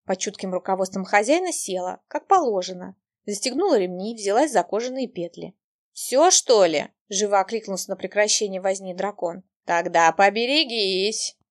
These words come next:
Полёт понравился. Сверху всё казалось калейдоскопом красок, пёстрой узорчатой картиной. Только когда взлетели и приземлились, было безумно страшно.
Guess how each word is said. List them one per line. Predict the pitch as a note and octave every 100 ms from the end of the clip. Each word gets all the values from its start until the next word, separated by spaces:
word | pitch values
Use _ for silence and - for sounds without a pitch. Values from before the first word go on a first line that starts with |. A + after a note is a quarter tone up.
| -
Полёт | G3+ F4 G4+
понравился. | C#4 G#3+ E3 F3+ F3+ -
Сверху | - D#4 G4 C4+
всё | G#3+
казалось | G3 G3 G#3 F#3
калейдоскопом | G3+ F#3 F#3 - C4 A3+ G#3
красок, | - F#3+ F3+ - _
пёстрой | A#3 C#4+ - A3 -
узорчатой | G3 F#3 F#3 G3 G3
картиной. | - G3 - - F#3 G3 - _ _ _
Только | - G3+ G3
когда | - G3 G3
взлетели | F#3+ F#3+ - C4 C#4+
и | A3
приземлились, | F#3+ F3+ F#3 A3 D4 G#3
было | F#3+ G3+
безумно | G#3 A3 B3 C#4+ C#4+
страшно. | - G3 E3 - -